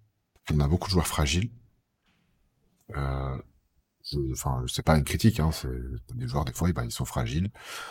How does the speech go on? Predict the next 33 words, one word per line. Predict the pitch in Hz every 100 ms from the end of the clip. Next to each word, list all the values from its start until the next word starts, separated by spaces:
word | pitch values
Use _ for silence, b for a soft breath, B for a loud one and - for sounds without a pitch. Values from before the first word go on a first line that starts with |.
| B -
et | - 71 69 - - - _ _ -
est-ce | 107
qu'on | - 101 104
a | 107 104 - -
le, | 76 71 69 69
la | 73
cellule | 80 104 104
médicale | 101 95 90 107 101 85
du, | 73 71
au, | 80 76 -
au, | - 69 -
au | 82
niveau | 90 117 104 107 131 175 B B B B _ -
pour, | - 85 76 78
euh, | 73 71 69 67 67 62
avoir | 76 87 87 101 98
des | 80
joueurs, | 73 87 85 92 120 - - - _ - _ - -
euh, | 76 71 69 67 65 57
avec | 80 78 -
les | 78
bons | 76 104
soins | 107 - 98 110 - - - _ _
et | 78
le | 71
bon | 73 107
suivi, | 107 - 80 92 117 - - - -
euh, | 69 65 65 65
quand | -
ils | -
sont | -
aussi | 92 -
fragiles ? | - 80 69